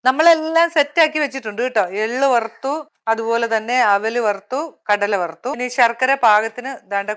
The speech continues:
കുത്തി പൊട്ടിച്ചിട്ട് നമ്മൾ അതും ചേർക്കുവേ. ആദ്യം കുറച്ച് കടല, ഇത് എല്ലാം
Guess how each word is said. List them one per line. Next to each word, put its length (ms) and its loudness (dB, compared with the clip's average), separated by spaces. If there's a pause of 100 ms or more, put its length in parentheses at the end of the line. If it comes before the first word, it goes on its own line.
കുത്തി 280 -10
പൊട്ടിച്ചിട്ട് 520 -8
നമ്മൾ 180 -6 (100)
അതും 260 -6
ചേർക്കുവേ. 340 -6 (680)
ആദ്യം 260 2 (120)
കുറച്ച് 480 -4
കടല, 280 -2 (580)
ഇത് 120 -4 (340)
എല്ലാം 320 0